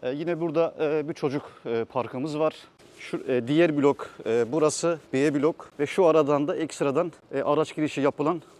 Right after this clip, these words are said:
başka bir yolu da, e, mevcut. Kod farkından, e, dolayı, e, buradaki kapıdan, e, geçerek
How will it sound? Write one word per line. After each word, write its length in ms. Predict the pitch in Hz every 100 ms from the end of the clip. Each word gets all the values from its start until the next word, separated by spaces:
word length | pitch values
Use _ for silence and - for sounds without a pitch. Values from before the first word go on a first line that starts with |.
| -
başka 340 | 131 - 151
bir 40 |
yolu 240 | 156 147 131
da, 140 | 117 - - -
e, 260 | 110 113 113
mevcut. 540 | 117 135 117 165 - - -
Kod 260 | - 175 -
farkından, 640 | 170 170 180 180 175 170 - -
e, 320 | 135 135 135 120 131
dolayı, 440 | 160 147 143 190 - - -
e, 200 | 120 123
buradaki 400 | 147 156 165 160
kapıdan, 460 | 170 160 165 151 156 - - - -
e, 200 | 131 127
geçerek 640 | 123 151 165 147 - -